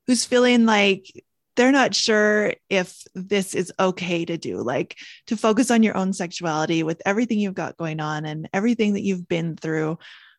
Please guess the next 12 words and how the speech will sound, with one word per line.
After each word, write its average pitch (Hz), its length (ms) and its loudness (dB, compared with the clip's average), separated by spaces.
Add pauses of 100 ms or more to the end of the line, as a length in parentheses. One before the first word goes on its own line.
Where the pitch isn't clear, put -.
(120)
I 185 80 -4
just 208 200 -4
wanna 208 160 2
remind 180 380 0
you 175 200 0
that 160 380 -2 (960)
you're 214 200 -4
allowed 202 360 0
to 208 60 -4
have 180 300 -8
joy 170 480 0
and 160 420 -6